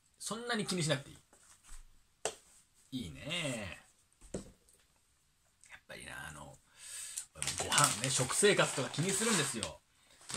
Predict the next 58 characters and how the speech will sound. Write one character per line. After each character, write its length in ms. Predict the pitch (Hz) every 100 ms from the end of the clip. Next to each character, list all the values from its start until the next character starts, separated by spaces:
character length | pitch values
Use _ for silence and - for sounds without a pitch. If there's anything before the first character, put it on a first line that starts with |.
| - -
こ 80 |
れ、 280 | 214 247 - - - - - - - - - - _ -
ね、 200 | 165 131
グ 140 | 123
ラ 120 | 156 165
ノ 120 | 165
ー 40 |
ラ 100 | 160
プ 140 | 131 147
ラ 120 | 131
ス、 200 | 131 110
タ 140 | 156
ン 60 | 165
パ 120 | 165
ク 100 | 156
質 160 | 139 135
二 100 | 135
十 180 | 170 214
グ 80 |
ラ 80 | 240
ム 80 | 147
取 100 | 135
れ 60 | 123
ま 100 | 117
す 100 | 110
よ 80 |
っ 20 | -
て。 80 | -
こ 260 | - - 226
れ、 180 | 269 269 262 _ _
い 160 | 254 269
い 20 |
ん 100 | 247
で 80 | 170
す 140 | -
よ 100 | 131
ね、 80 | 117 127 147 156 156
朝 180 | 139 143
ご 100 | 139
は 160 | 147 139
ん 40 |
に。 60 | 127 101 - - _ _ _ _ _ _ _
ぴ 120 | - 131
っ 60 |
た 100 | -
り。 80 | -
朝 200 | - 254
ご 100 | 269
は 100 | 302
ん 80 | 240
か 100 | 170
ら 100 | 135
さ、 320 | 165 147 131
プ 80 | 143
ロ 100 | 180
テ 180 | 196 202
イ 40 |
ン、 180 | 131 87